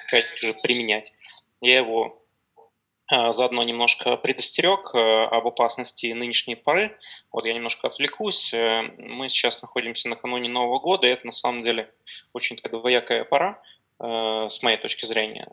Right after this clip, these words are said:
У меня был опыт прошлого Нового года. Я имел опыт взять консультацию у одного человека, а,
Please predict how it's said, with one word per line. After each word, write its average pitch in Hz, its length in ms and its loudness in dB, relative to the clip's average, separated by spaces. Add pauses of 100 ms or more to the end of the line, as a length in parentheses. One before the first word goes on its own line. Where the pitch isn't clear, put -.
(120)
У - 240 -12
меня 127 280 2
был 123 280 2
опыт 117 220 -2 (520)
прошлого 165 400 2
Нового 107 320 2
года. 107 380 -2 (380)
Я 113 500 4
имел 113 400 0
опыт - 500 -2
взять 110 380 -2
консультацию 120 640 -2
у 113 40 2
одного 117 220 0
человека, 151 680 0 (560)
а, 113 460 4